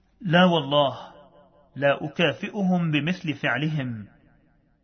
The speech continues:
افسحوا لهم عن بعض الشريعة، ففي حد السيف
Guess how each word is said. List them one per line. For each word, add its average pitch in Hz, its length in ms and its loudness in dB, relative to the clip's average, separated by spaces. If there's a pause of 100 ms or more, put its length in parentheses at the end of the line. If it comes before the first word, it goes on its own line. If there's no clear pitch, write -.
افسحوا 180 560 -4
لهم 170 380 0
عن 139 220 -2
بعض 156 260 0
الشريعة، 131 640 -4 (840)
ففي 143 340 -4
حد 147 340 -6
السيف 151 840 -2